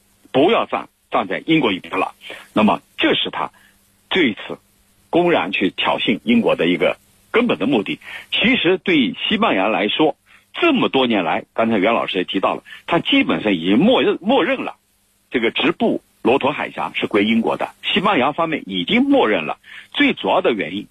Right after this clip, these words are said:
就是在二零一三年的公投，这个公投啊，可以说是压倒一切的啊。当时二零零二年也有一次公投，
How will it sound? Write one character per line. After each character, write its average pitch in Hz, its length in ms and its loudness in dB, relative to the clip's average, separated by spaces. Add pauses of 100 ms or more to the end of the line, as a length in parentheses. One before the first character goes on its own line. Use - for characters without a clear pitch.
(100)
就 113 160 2
是 92 140 -2
在 85 260 -4
二 143 180 2
零 135 140 2
一 180 100 -2
三 185 180 0
年 101 140 0
的 101 100 -2
公 185 180 2
投， - 260 0 (380)
这 302 100 2
个 - 120 2
公 175 220 2
投 92 160 0
啊， - 180 0 (600)
可 - 160 -2
以 135 100 2
说 113 160 -2
是 101 160 -6
压 208 260 0
倒 87 200 -2
一 170 140 -6
切 - 260 0
的 - 200 -8 (260)
啊。 98 260 -2
当 170 200 0
时 117 220 -2 (300)
二 196 200 0
零 170 220 0 (160)
零 143 220 0
二 233 140 2
年 92 220 -6 (100)
也 104 140 -4
有 156 160 4
一 98 60 0
次 - 140 -8
公 110 180 -4
投， 80 200 -6